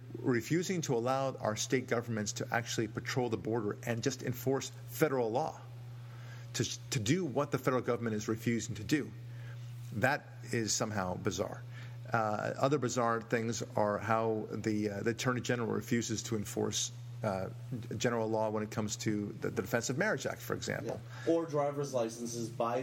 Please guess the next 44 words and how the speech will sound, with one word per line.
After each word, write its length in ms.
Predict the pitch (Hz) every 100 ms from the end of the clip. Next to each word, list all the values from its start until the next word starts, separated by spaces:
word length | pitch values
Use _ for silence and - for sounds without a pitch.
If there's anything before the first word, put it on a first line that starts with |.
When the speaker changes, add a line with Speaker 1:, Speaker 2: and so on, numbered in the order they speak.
| 135
Speaker 2:
each 240 | 139 -
state 440 | - - 147 170 -
for 160 | 123
illegal 380 | 113 120 123 135
aliens. 520 | 160 131 - - - - -
Speaker 1:
Right. 180 | 175 156
Speaker 2:
But 140 | 143
that, 300 | 165 - - - - -
but 160 | 196
you 100 | 202
see 280 | - 247 240
where 300 | 208 196 175
all 220 | 165 170
of 120 | 180
these 200 | 160 160
things 240 | - 160 156
have 220 | 160 139
in 80 | 131
common 460 | 156 208 226 127 - -
is 140 | 156 147
critical 360 | 208 247 - 117
theory. 340 | 101 82 - - - - -
It's 160 | 143 147
all 240 | 147 170
designed 720 | 202 185 139 151 165 107 107 - - - -
to 80 | 143
make 220 | 135 139
every 280 | 139 160 175
one 280 | 139 143 143
of 180 | 120
their, 240 | 117 113 110 - - - -
in 220 | 147 165 180
their, 240 | 160 143 - - -
the 120 | 127
micro 560 | 131 143 156 165 139 123
example 440 | 120 127 127 135
of 100 | 110
their 120 | 117
situation, 680 | 113 127 - 139 190 - 120
a 80 | 123
completely 540 | - 135 165 151 156
unworkable, 640 | 135 127 120 143 - 120 104
chaotic 440 | 120 120 123 120
situation. 680 | - 110 - 120 - -